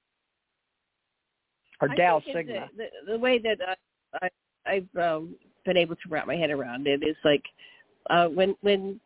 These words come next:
Speaker 2: Thoth decided to come down and become Firstborn Hermes, he put his original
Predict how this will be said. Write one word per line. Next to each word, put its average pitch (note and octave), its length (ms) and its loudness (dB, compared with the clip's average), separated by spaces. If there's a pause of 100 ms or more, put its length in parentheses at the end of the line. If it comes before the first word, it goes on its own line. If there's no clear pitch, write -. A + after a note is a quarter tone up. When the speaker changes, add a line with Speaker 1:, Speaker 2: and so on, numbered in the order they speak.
(240)
Speaker 2:
Thoth B3+ 320 2
decided G3+ 360 0
to - 140 -12
come F3+ 280 -6 (120)
down F#3 220 6
and F3 80 -6
become E3+ 540 -6
Firstborn F3 480 -2
Hermes, F3+ 380 2
he F#3 100 -2 (120)
put C4 200 2
his G3+ 180 2 (640)
original F#3+ 500 -2